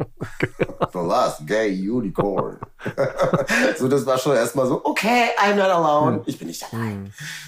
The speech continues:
Speaker 2: Das war schon mal sehr gut. Das hatte zur Folge, dass ich mich dann wirklich über Facebook damals noch und, damals Facebook, genau, mit sehr vielen Sinti und Romja connected konnte, Leute aus der queeren, Leute, die selber queer waren oder auch Leute,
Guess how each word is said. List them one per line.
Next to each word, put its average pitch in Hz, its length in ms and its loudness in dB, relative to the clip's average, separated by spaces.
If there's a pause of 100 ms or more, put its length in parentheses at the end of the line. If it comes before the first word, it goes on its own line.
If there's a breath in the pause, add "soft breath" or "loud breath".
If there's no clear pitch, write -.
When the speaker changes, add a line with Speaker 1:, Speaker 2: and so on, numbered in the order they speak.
(140 loud breath)
Speaker 2:
Das 117 140 -6
war 143 80 0
schon 143 140 -2
mal 127 100 0
sehr 120 200 -2
gut. 147 320 -4
Das - 140 -6
hatte 113 180 -6
zur 113 140 -20
Folge, 120 340 -2
dass 117 180 -6
ich - 160 -14
mich 113 180 -8
dann 104 340 -6
wirklich 113 300 -10
über 101 220 -4
Facebook 113 500 -8
damals 110 400 -6
noch 110 260 -8
und, - 360 -16 (600 soft breath)
damals 117 280 -4
Facebook, - 320 -12
genau, 107 280 -14 (360)
mit 104 340 -8
sehr - 140 -4
vielen 110 320 -4
Sinti 113 280 -8 (120)
und 104 120 -4
Romja 110 460 -6 (300 soft breath)
connected - 840 -10 (240)
konnte, 120 560 -6
Leute - 460 -6
aus - 220 -14
der 131 100 -18
queeren, 127 500 -4 (140)
Leute, - 280 -8
die - 80 -20
selber 131 300 -2
queer 120 260 -6
waren 110 280 -2
oder 110 200 -4
auch - 180 -6
Leute, 101 480 -4